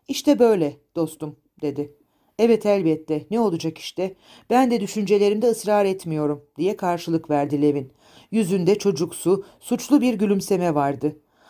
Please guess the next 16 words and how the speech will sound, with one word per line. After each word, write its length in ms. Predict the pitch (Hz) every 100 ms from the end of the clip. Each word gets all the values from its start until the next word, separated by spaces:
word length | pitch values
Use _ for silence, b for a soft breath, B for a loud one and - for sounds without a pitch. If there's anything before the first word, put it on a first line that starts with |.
| b -
"Acaba 380 | 285 285 196
ne 160 | 190 269
konuda 360 | 233 202 175 175
tartışmıştık?" 920 | 170 160 165 - 160 - 156 - _ -
diye 180 | 175 185
düşünüyordu. 760 | 170 175 165 151 139 127 143 B B B B
"Elbette 520 | 208 214 165 160 220 185
ben 240 | 180 165
de 60 | 147
haklıyım, 460 | 151 - 180 220
o 160 | 175 180
da 120 | 143
haklı. 420 | 151 - 151 147 _ _
Hepsi 280 | 220 220 214
çok 240 | 180 170
güzel. 340 | 139 156 147